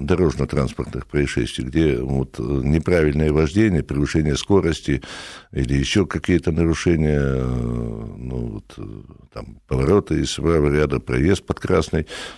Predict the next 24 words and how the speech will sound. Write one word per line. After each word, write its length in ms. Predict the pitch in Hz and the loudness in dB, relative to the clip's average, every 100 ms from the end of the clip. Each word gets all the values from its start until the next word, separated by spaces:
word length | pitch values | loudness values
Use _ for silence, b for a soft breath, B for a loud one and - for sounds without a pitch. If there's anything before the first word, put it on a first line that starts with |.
| _ | _
ну, 500 | - 67 62 - 80 80 | -4 -2 -4 -4 -2 0
где 220 | 73 82 | 2 2
создают 460 | - 76 87 90 78 | 2 2 4 4 2
действительно 440 | 82 - 95 76 | 2 0 0 2
аварийную 380 | 76 76 78 69 | 2 2 0 -2
обстанов-, 360 | 67 78 76 71 | -2 -2 0 0
обстановку, 560 | 78 - 85 67 - | -2 0 0 0 -2
а 40 | 58 | -4
не 100 | 67 | -2
просто 360 | 82 82 - | 0 -2 0
это 200 | 65 - | -4 -4
камера 400 | 65 82 85 73 | -2 0 0 0
для 380 | 67 64 62 55 B B B B | -2 0 0 -2 B B B B
сбора 420 | 71 69 82 67 | -4 2 2 2
денег, 400 | 69 95 90 67 | 2 0 0 -2
и 40 | 69 | 0
на 80 | 73 | 0
эту 200 | 76 71 | 0 -2
тему 300 | 76 71 71 | -2 0 0
мы 100 | 69 | 0
тоже 340 | 87 71 64 B B - | 0 0 -2 B B -4
довольно 380 | 73 80 73 | 0 2 2
часто 360 | 73 69 65 65 | 0 -2 -4 -4
говорим. 380 | 62 65 - | -2 -2 -4